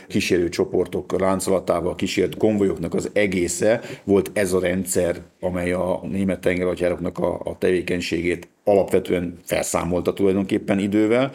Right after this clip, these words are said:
és ennek az úgynevezett ultra volt az alapja. Az ultra az gyakorlatilag egy matematikusokból, illetve különböző tudósokból álló munkacsoport volt, amely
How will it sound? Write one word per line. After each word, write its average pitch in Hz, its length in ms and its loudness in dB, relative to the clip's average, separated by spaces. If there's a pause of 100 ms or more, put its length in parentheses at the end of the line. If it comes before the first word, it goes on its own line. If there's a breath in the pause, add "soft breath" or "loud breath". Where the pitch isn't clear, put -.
(120)
és - 180 -6
ennek 127 500 2
az 101 80 0
úgynevezett 107 400 2
ultra 120 320 2
volt 92 200 2
az 87 120 -4
alapja. 90 400 0 (400 soft breath)
Az 92 140 0
ultra 139 260 6
az 123 80 6
gyakorlatilag 123 680 2
egy 110 280 2
matematikusokból, 104 920 2
illetve 104 520 2
különböző 104 640 2
tudósokból 101 580 2
álló 98 480 4
munkacsoport 139 680 0
volt, 147 320 2 (420 loud breath)
amely 104 720 4